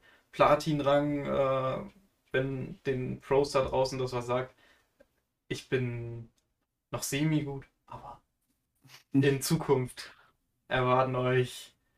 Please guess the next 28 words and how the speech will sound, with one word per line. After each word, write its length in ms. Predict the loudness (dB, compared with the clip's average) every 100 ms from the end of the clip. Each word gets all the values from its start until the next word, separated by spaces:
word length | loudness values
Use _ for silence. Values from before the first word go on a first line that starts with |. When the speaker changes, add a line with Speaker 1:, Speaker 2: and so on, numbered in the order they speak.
| _ _ _ -4
Speaker 1:
krasse 340 | 2 4 6
Let's 220 | 4 4
Plays. 340 | 4 6 6 0
Nein, 140 | -4
das 120 | -2
weiß 160 | -6 -6
ich 60 |
noch 100 | -14 -6
nicht, 100 | 2
aber, 300 | 4 4 2
ne? 180 | -6 -8 _ _ _ _ _ -10
Es, 240 | -8 -8 -12 -4
ja. 200 | -2 -2 -8 -12 0
Ansonsten 360 | 4 4 4
ist 80 | 2
mir 80 | 2
echt 120 | 2
nicht 100 | 0
viel 100 | -2
Speaker 2:
Ja. 20 | -4
Speaker 1:
passiert 280 | -4 -4
jetzt. 240 | -6 -12 _ _
Haut 160 | 0 0
mal 60 | -2
raus. 340 | -4 -6 -8 _ _ -10
Erzähl. 300 | -6 8 10
Speaker 2:
Okay, 360 | 10 8 0 -6 4 12
also, 400 | 12 12 4